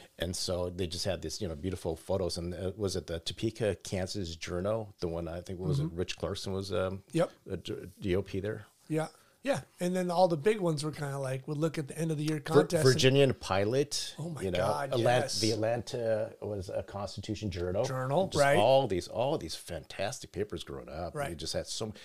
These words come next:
Speaker 1: Philadelphia Inquirer.
Speaker 2: Right.
Speaker 1: I mean, man.
Speaker 2: They weren't the Times. They weren't the
Speaker 1: No,
Speaker 2: Post.
Speaker 1: no.
Speaker 2: It was these, these little to small papers that gave huge
Speaker 1: Mm-hmm.
Speaker 2: display, and you would go,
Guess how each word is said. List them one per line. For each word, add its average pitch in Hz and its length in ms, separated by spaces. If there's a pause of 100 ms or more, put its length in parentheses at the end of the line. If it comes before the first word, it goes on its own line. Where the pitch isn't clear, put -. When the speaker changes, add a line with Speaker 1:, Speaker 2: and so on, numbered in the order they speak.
(140)
Speaker 1:
Philadelphia 135 580
Inquirer. 110 640 (160)
Speaker 2:
Right. 135 320
Speaker 1:
I 82 40
mean, 78 260
man. 107 380 (260)
Speaker 2:
They 160 100
weren't 170 220
the 220 80
Times. 190 380
They 170 60
weren't 156 180
the - 60
Speaker 1:
No, 190 140
Speaker 2:
Post. 175 420 (100)
Speaker 1:
no. 127 220
Speaker 2:
It 170 60
was 180 200
these, 165 240 (220)
these 185 200
little 214 480
to 196 100
small 196 340
papers 190 420
that 135 220
gave 147 260
huge 196 720
Speaker 1:
Mm-hmm. 185 80
Speaker 2:
display, 165 600
and 135 120
you 131 80
would 127 120
go, 123 360